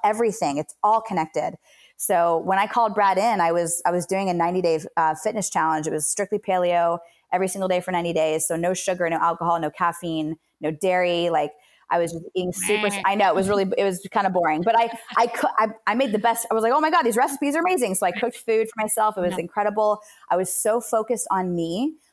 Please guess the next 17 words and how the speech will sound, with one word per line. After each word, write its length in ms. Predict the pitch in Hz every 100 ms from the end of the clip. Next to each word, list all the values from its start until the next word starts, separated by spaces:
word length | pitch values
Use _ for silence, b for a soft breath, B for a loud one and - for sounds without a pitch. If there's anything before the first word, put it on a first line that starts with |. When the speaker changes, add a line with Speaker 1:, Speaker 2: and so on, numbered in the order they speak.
| -
Speaker 1:
Like, 180 | 185 180 -
I 200 | 196 233
was 180 | 247 233
my 120 | 214
number 280 | 202 190 185
one 160 | 170
priority. 460 | 165 160 151 147 123
I 140 | 147
was 240 | 165 165 -
doing 200 | 175 185
a 40 | 175
different 260 | 185 202
kind 120 | 233 220
of 60 |
fitness 280 | 214 208 202
every 180 | 208 214
day, 340 | 175 165 165